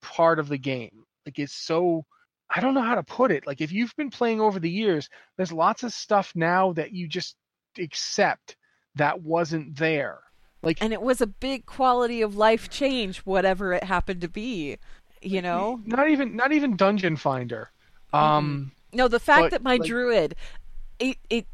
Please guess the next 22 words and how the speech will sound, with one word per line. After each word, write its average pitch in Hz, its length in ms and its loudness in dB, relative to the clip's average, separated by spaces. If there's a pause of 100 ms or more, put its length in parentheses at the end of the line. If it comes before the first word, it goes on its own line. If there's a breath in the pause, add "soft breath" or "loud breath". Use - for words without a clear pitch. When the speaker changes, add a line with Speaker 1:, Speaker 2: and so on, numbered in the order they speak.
Speaker 2:
took - 320 -4
me 311 140 -8
by 247 220 0
complete 233 480 -8
surprise 196 540 -2
'cause 185 160 -8
I 196 140 2
had 196 240 -4
completely 214 1200 -6
forgotten 208 460 -2
about 165 320 0
it. 90 160 -6 (440 loud breath)
But 214 200 2 (120)
if - 240 -6
you're 254 240 -6
a 269 80 -2
druid 226 460 -2
in 226 140 -2
animal 202 440 -4
form 165 320 -8
in 156 140 -10
Classic, 180 560 -2